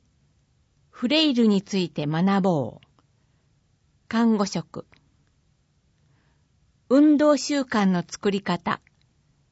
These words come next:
高齢者と転倒予防。理学療法士。四日目。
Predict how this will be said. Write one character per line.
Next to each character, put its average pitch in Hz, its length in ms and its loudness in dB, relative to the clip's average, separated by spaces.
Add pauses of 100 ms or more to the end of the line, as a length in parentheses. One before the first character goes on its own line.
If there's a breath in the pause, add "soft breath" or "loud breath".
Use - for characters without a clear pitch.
(140)
高 302 280 2
齢 277 220 2
者 190 160 -6
と 165 120 -8
転 233 280 0
倒 233 240 0
予 214 160 2
防。 170 340 -2 (1000)
理 196 100 0
学 247 300 -2
療 220 260 0
法 196 240 -6
士。 - 280 -16 (1500)
四 226 140 0
日 233 280 -4
目。 226 260 0